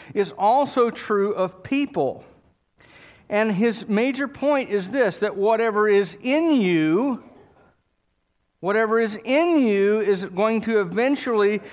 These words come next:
be what comes out of you. Let me say that again. Whatever is in you is eventually what is going to come out of you.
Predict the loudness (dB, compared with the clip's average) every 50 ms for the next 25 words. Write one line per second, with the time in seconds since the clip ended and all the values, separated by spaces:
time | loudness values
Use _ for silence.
0 | -20 -20 -10 -4 -2 0 2 2 2 2 2 0 -2 -2 -2 0 0 0 -2 -4
1 | -6 -4 -2 0 2 2 4 4 4 4 2 2 0 0 0 0 -2 -4 -8 -12
2 | -18 -20 -20 _ _ _ _ _ _ _ _ _ _ _ _ _ _ _ _ _
3 | _ _ _ _ _ _ _ _ _ _ _ -10 -8 -2 0 0 2 2 2 2
4 | 0 -2 -2 -2 0 0 -2 -4 -8 -14 -12 -2 2 2 4 4 4 2 2 2
5 | 2 2 0 -2 -6 -8 -4 -2 0 2 2 2 2 2 4 4 4 4 4 2
6 | 2 2 2 2 2 0 -2 -4 -8 -12 -18 -20 _ _ _ _ _ _ -2 -2
7 | 0 2 0 -2 0 0 0 2 2 2 0 0 -2 -2 0 0 2 2 2 0
8 | -2 -4 -10 -20 -14 -6 -2 0 0 0 0 -2 -2 0 0 0 0 -2 -4 -4
9 | -4 -2 -2 -2 -4 -6 -10 -8 -2 0 2 2 2 0 -2 -6 -4 -2 -2 -2
10 | -2 -2 -2 0 0 0 0 -2 -4 -6 -10 -16